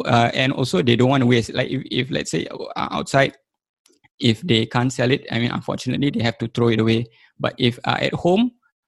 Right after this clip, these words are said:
Speaker 2: we can have the luxury of, okay, luxury, I would call it, um, of, like, uh, storing it in the fridge.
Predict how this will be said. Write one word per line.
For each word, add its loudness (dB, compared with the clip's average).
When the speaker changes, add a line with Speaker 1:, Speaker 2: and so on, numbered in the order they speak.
Speaker 2:
we 0
can 0
have -2
the -8
luxury -2
of, -6
okay, -2
luxury, 2
I -4
would -10
call -2
it, -8
um, 2
of, 0
like, -6
uh, -8
storing 0
it -2
in 0
the 0
fridge. -2